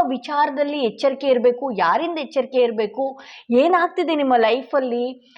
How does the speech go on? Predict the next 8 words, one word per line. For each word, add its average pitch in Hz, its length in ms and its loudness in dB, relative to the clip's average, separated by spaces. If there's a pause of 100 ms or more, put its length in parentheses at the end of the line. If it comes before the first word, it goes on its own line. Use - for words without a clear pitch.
(340)
ಆ, 233 40 2 (500)
ಇದು 302 180 2
ನೀವು 294 200 4
ಅನುಭವಿಸ್ಲೇಬೇಕಿತ್ತಾ, 294 1500 0
ನಿಮ್ಮ 359 160 0 (200)
ಡೆಸ್ಟಿನಿಯಲ್ಲಿ 339 680 0
ಇದು 277 140 0
ಬರ್ದಿತ್ತಾ 240 880 0